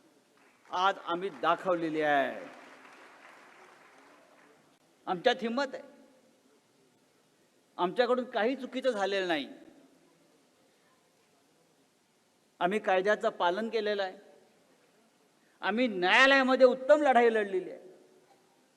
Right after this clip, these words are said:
आम्ही न्यायालयानं नेमून दिलेल्या लवादासमोर आमच्या वकिलांनी आणि आमच्या शिवसेनेच्या नेत्यांनी उत्तम लढा दिलेला आहे. आम्ही इमानदारीनं लढलो आणि तुम्ही बेईमानीनं जिंकलात.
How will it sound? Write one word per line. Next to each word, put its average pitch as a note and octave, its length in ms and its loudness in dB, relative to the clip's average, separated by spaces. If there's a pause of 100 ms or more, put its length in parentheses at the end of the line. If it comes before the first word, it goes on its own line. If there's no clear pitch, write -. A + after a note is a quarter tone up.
(580)
आम्ही A3+ 280 2
न्यायालयानं C4 600 4
नेमून B3 320 -2
दिलेल्या C4 360 8
लवादासमोर C4 880 2 (880)
आमच्या G#3+ 340 0
वकिलांनी A#3 720 2
आणि G#3 300 -6
आमच्या G#3+ 360 0
शिवसेनेच्या G#3+ 680 -4
नेत्यांनी G3+ 500 -4
उत्तम A#3 480 -4
लढा F#3 200 4
दिलेला C#3 380 -4
आहे. A2 200 -14 (1300)
आम्ही F3+ 320 -4 (140)
इमानदारीनं F3 720 0
लढलो C3 380 -6 (1160)
आणि F3 200 -4
तुम्ही F3+ 280 -8
बेईमानीनं G3 680 -2
जिंकलात. D#3+ 440 -4